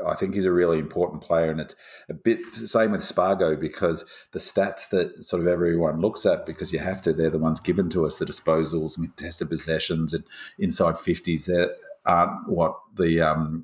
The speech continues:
you know, they're not their K P Is for those players. Uh, it's the pressure acts and the things that are hard to see. So again, you know, we've talked about it before, but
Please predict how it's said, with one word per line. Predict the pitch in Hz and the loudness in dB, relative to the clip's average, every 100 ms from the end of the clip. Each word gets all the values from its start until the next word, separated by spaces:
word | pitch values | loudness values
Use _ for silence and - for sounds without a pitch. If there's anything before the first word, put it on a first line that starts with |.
| - | -8
you | 80 | -4
know, | 80 | -2
they're | 80 80 | 0 0
not | 80 | 0
their | 76 | -2
K | - 82 | -4 -4
P | 76 85 | -2 0
Is | 78 78 | 2 2
for | - 80 | -2 -4
those | 78 76 | -4 -4
players. | - 73 73 - - - - - | -8 -14 -12 -16 -18 -20 -14 -6
Uh, | 85 82 | -4 -6
it's | 82 | -6
the | 82 | -8
pressure | - 82 - 82 | -2 -2 0 2
acts | 76 - - | 2 0 -6
and | 80 80 | -4 -4
the | |
things | - 82 78 | -4 -6 -6
that | 76 | -4
are | |
hard | 80 80 | -2 0
to | - | 0
see. | - 78 | 0 0
So | - 82 | 2 0
again, | 80 85 80 | 2 2 2
you | 78 | 0
know, | 78 | 0
we've | 76 | -2
talked | - - | -4 -6
about | 78 76 | -4 -4
it | 76 | -4
before, | - - 80 78 | -10 -2 -2 0
but | 76 | -6